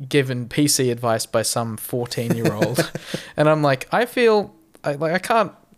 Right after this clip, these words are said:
Speaker 1: I feel bad letting t-, this guy,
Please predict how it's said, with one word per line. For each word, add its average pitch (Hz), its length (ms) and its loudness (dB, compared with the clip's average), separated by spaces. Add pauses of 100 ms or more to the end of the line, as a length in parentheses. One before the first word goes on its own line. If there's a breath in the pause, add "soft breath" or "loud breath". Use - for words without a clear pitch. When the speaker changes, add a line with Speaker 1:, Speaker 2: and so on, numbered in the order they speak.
(320)
Speaker 1:
I 160 60 0
feel 254 200 -2
bad 143 360 2
letting 135 640 2
t-, - 160 -16
this 127 400 -6
guy, 120 560 -2